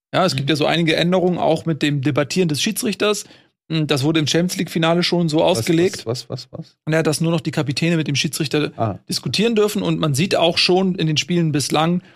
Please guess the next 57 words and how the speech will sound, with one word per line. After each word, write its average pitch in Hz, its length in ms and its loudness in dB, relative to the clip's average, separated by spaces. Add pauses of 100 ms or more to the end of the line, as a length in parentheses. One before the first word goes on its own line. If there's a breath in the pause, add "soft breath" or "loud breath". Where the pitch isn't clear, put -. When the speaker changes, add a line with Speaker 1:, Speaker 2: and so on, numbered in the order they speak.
(180 loud breath)
Speaker 1:
dass 156 180 0
das - 160 -4
ganz 160 200 -2
gut 160 100 -6
umgesetzt 185 540 0
wird. 180 160 2
Die 156 60 0
Spieler 151 400 0
wissen 180 260 0
das 208 260 2
und 160 140 0
halten 165 240 2
sich 135 200 0
sehr 156 200 2
zurück. 170 300 0
Das 147 160 -2
finde 147 180 -4
ich 120 80 -2
sehr 147 160 4
erfrischend. 170 600 -2 (220)
Speaker 2:
Ja. 135 200 -6
Speaker 1:
Äh, 156 100 2
und 156 100 0
man 151 120 0
sieht 170 140 -4
auch 156 100 0
immer, 165 180 0
wie 147 40 0
der 151 120 2
Kapitän 160 460 -2
dann 160 160 0
auch 147 140 -2
hingeht 165 200 0
und - 100 -6
versucht, 151 360 -2
den 143 80 0
Dialog 143 360 0
zu - 120 -6
suchen. 185 360 -2 (440 loud breath)
Und 165 380 -2
genauso 156 400 2
wie 151 80 0
das 165 200 2
verinnerlicht 156 400 0
ist, 160 160 -2
ist - 240 -6
das 165 140 2
jetzt 135 160 -2
noch 151 80 0
mal 151 140 2
so 139 100 0
ein, 139 240 -2 (420 soft breath)
äh, - 180 0
Statement, 165 460 -2
was 147 160 -2
gesetzt 139 380 -2
wurde, 156 300 2